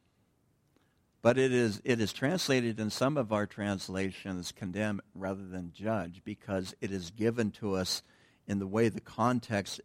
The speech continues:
of, uh, of this verse is given to us. God did not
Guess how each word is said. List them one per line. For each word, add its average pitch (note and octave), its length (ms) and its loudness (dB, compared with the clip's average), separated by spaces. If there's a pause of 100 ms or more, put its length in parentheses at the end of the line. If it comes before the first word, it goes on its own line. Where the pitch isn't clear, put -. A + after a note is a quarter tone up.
of, F#2+ 180 -4 (160)
uh, F#2+ 140 2 (400)
of B2+ 240 6
this A2 240 2
verse G#2+ 560 0
is F#2 160 -4
given A2+ 320 2
to F2 180 -4
us. F2+ 160 0 (400)
God A2+ 220 6
did A2+ 140 2
not A2+ 260 2